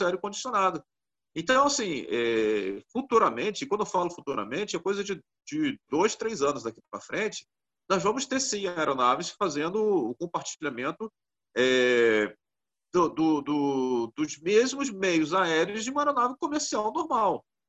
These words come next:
né? É, é, talvez a gente ainda não tenha isso no Brasil, porque não, não temos ainda, é, condições de você ter um barateamento dos custos de aeronaves de maior porte aqui no Brasil. É,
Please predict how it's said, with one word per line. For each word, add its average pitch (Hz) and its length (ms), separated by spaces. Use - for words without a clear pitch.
né? 175 220
É, 117 1200
é, 101 500
talvez 202 680
a 123 100
gente 165 260
ainda 160 160
não 175 180
tenha 160 220
isso 151 200
no 127 80
Brasil, 120 560
porque 214 420
não, 214 500
não 175 280
temos 202 380
ainda, 160 720
é, 127 160
condições 180 640
de 185 60
você 185 240
ter 185 120
um 180 80
barateamento 170 680
dos 233 200
custos 202 360
de 185 100
aeronaves 185 340
de 185 80
maior 185 200
porte 170 320
aqui - 140
no 196 80
Brasil. 190 400
É, 107 340